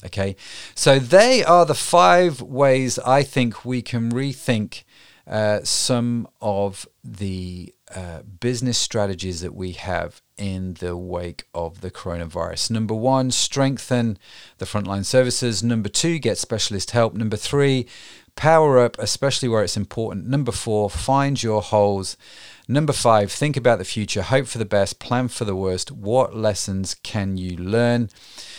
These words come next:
I hope you, um, I hope you're with me so far. The clock is telling me we're on fifty-six minutes, which makes this a long podcast, but I think there was a lot to say.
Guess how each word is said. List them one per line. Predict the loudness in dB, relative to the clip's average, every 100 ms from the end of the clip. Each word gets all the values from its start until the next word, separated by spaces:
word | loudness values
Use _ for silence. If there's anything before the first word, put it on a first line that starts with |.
| -20 -20 -20 -20 -20 -20 _
I | 0
hope | 6 6 6 2 -2
you, | 0 6 8
um, | 8 6 -2
I | 2
hope | 4 4 4
you're | 6
with | 6
me | 4
so | 4 6 6
far. | 6 6 6
The | 4
clock | 4 4 2
is | 4
telling | 4 4
me | 2
we're | 4
on | 2
fifty-six | 2 -2 0 0 0 0 0
minutes, | 0 0
which | -4 -2
makes | 0 0 -2
this | -4 -2
a | -2
long | 0 0 0
podcast, | -2 -2 -4 -4
but | 0 0
I |
think | 0 -2 0
there | 0
was | 2
a | 2
lot | 4 2 2
to | -4 -4
say. | -4 2 4 4 2